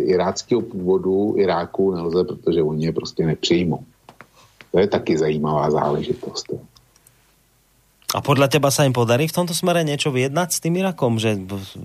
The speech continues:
Speaker 2: môžu len ho zatlačiť tak, že nejak sa to stopne celé?
Speaker 1: Tak možná, že jo, já nevím, jaký máme, e, dráty na ně.
Speaker 2: Mm.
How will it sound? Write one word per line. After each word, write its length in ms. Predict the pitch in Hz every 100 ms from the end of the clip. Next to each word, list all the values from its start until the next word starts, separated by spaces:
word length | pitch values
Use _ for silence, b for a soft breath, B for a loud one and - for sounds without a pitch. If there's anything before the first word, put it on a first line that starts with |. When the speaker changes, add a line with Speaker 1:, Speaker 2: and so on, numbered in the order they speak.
| 95
Speaker 2:
môžu 240 | 104 120
len 160 | 127 123
ho 80 | 117
zatlačiť 560 | 120 117 120 117 117
tak, 240 | 117 117 107
že 160 | 107
nejak 320 | 107 110 110 - _ _ -
sa 160 | -
to 240 | - 98 92
stopne 560 | - - 92 - 160
celé? 480 | 170 185 185 185 160 _ _ _ _ _ _ _ _ -
Speaker 1:
Tak 160 | 98
možná, 400 | - 90 85 92
že 160 | 98 98
jo, 320 | 95 95 98
já 160 | 92 92
nevím, 320 | 92 92 92
jaký 240 | 90 -
máme, 400 | 92 90 90 92
e, 800 | 92 80 - - - 85 82 82
dráty 560 | 76 80 76 80 85 82
na 120 | 87
ně. 360 | 82 80 90 104
Speaker 2:
Mm. 240 | 113 98